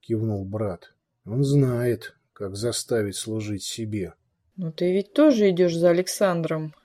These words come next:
Speaker 2: и перегрызешь горло любому его врагу».
Speaker 1: «А куда мне деваться?»
Speaker 2: «Хочешь стать наследником?»
Speaker 1: «Хочу». Адриано смотрел прямо на сестру. «Только не спрашивай, а как же Джакомо?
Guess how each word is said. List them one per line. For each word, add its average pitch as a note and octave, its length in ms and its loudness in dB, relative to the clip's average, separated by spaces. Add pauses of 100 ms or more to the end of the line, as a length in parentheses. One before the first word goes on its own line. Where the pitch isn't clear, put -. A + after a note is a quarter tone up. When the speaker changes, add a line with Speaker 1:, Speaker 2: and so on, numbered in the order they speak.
(260)
Speaker 2:
и F3+ 80 -6
перегрызешь G3 760 2
горло A3+ 400 6
любому G#3 540 2
его D#3 280 -2
врагу». D#3+ 540 -2 (580)
Speaker 1:
«А F#2+ 140 -8
куда E3 340 6
мне F#2+ 180 -4
деваться?» G#2+ 600 0 (500)
Speaker 2:
«Хочешь A#3 300 2
стать A#3+ 300 2
наследником?» A#3 880 2 (320)
Speaker 1:
«Хочу». F3 680 2 (380)
Адриано D#3 460 6
смотрел B2 460 2
прямо B2 360 0
на A2 140 -2
сестру. G#2+ 560 -6 (260)
«Только A#2 240 0
не C#3 140 6
спрашивай, G#2+ 680 2
а F#2+ 60 -6
как C3+ 240 0
же G#2+ 160 -4
Джакомо? G2+ 720 -4